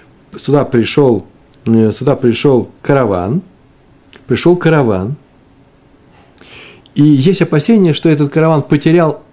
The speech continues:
свой гет, не посланца, а свой гет. Э,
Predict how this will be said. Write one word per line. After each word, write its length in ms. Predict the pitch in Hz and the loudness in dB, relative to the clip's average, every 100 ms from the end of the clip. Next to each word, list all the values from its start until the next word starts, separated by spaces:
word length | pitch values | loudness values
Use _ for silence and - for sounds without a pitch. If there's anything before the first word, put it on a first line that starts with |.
| _ - | _ -10
свой 360 | - 151 123 | 0 2 2
гет, 400 | 104 131 190 - - _ _ 131 | 0 -2 -2 -6 -20 _ _ -4
не 100 | 127 | -2
посланца, 480 | 127 - 165 - | -2 -2 -2 -2
а 20 | 98 | -6
свой 320 | - 117 101 | -2 0 0
гет. 300 | 101 175 - _ _ _ _ _ _ _ _ _ _ - - - - - _ _ | 0 -4 -6 _ _ _ _ _ _ _ _ _ _ -20 -20 -20 -20 -20 _ _
Э, 600 | - 120 120 117 117 117 | -2 2 2 2 2 0